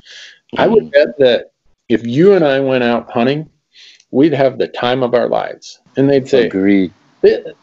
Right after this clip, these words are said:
Speaker 1: th-, this dude is from way out in the bush in Montana,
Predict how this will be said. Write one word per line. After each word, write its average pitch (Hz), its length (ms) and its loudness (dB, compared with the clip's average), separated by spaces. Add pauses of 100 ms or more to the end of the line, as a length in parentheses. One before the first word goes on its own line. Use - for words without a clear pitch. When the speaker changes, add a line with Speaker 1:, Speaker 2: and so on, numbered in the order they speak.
(240)
Speaker 1:
th-, 254 140 -2 (640)
this 262 240 -2
dude 285 300 2
is 359 180 2
from 170 300 -2 (200)
way 143 200 2
out - 120 4
in 110 60 -2
the 107 100 2
bush 226 320 0
in 170 120 -2
Montana, 196 520 0